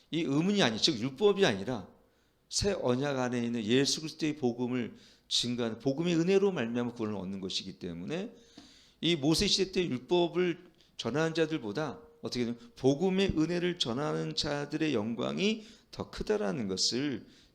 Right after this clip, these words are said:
지금 얘기하고 있는 것입니다. 결국은 그, 그래서 복음은 의의 직분이다라는 것을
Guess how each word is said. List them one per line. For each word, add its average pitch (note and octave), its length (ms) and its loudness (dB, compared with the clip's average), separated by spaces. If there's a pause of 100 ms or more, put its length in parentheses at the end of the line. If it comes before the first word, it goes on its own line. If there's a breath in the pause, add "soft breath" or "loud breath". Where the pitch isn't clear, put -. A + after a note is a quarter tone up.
(160)
지금 G#2 260 -4
얘기하고 F#2+ 420 -6
있는 F#2+ 160 -8
것입니다. F#2 340 -10
결국은 G2 380 -4
그, A2+ 200 -2 (240 loud breath)
그래서 F#3+ 520 0 (280 loud breath)
복음은 B2 540 4
의의 B2 280 2
직분이다라는 F2+ 1120 -4
것을 G2 560 -4